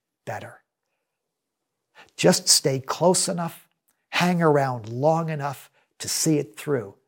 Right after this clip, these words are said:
to the other side. And, and this is a good time to mention that, that that's the vision behind The Gathering. <laughs> The Gathering is a,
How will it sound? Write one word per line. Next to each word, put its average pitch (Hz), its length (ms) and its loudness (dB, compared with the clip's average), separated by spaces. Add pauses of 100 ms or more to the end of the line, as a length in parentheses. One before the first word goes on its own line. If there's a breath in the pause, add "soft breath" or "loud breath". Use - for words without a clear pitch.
(300)
to 113 100 -12
the 107 160 -14
other 104 180 -16
side. - 180 -10 (3500 soft breath)
And, 160 300 -4
and 185 100 -2
this 190 60 0
is 202 80 6
a 170 60 2
good 208 180 10
time 185 200 4
to 156 80 4
mention 147 440 -2
that, 131 200 -8 (440)
that 147 160 0
that's 214 220 4
the 175 120 4
vision 131 600 2
behind 143 680 -2 (260)
The 135 120 -4
Gathering. 123 680 0 (1500)
<laughs> - 0 -
The 147 180 -2
Gathering 160 460 4
is 135 100 0
a, 127 140 -2